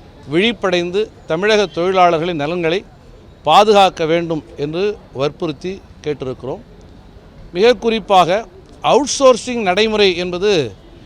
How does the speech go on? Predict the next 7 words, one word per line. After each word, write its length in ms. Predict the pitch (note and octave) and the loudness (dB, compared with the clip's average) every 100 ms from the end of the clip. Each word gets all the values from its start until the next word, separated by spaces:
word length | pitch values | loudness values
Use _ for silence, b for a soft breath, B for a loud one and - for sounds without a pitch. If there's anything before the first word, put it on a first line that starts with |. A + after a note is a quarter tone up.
| B B | B B
இந்த 280 | E3+ G3 F3+ | -6 2 2
அரசின் 420 | A3 - B3 G#3 | 2 -2 -6 -4
பெரும்பான்மையான 880 | F#3 G#3+ B3+ B3+ B3 A#3 A3+ G#3+ G3 | -2 0 2 4 4 2 -2 0 -4
துறைகளின் 680 | - F#3 A3 G3 G3+ A#3+ G3+ | -6 -2 0 0 -2 -4 -6
பொது 240 | F3+ G#3 | -4 -2
நடைமுறையாக 560 | A#3 G3+ F3+ F3+ F3 G3 | -2 -2 -2 -2 -2 -2
மாற்றப்பட்டிருக்கிறது. 720 | F3+ D#3 D#3 B2+ B2+ A#2+ G#2 | -4 -6 -12 -12 -12 -12 -16